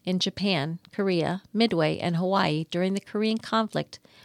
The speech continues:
with an honorable discharge in nineteen fifty-five. On March tenth, nineteen fifty-six, he married Beverly Maxson in Springdale, Iowa,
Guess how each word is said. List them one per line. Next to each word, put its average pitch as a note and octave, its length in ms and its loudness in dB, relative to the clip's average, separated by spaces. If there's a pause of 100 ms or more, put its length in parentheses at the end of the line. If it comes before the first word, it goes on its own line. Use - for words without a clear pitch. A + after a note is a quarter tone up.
(100)
with G3+ 120 2
an G#3 80 6
honorable A3 400 4
discharge G3+ 560 2
in G3+ 80 2
nineteen E3 400 0
fifty-five. E3 640 -2 (580)
On F#3+ 140 6
March G3+ 380 4
tenth, C4+ 260 2
nineteen F3+ 340 0
fifty-six, E3+ 600 -2
he G#3+ 100 -2
married F3 460 0 (220)
Beverly F3+ 380 4
Maxson F#3+ 600 -2
in E3+ 180 -4
Springdale, E3 640 0
Iowa, - 420 -4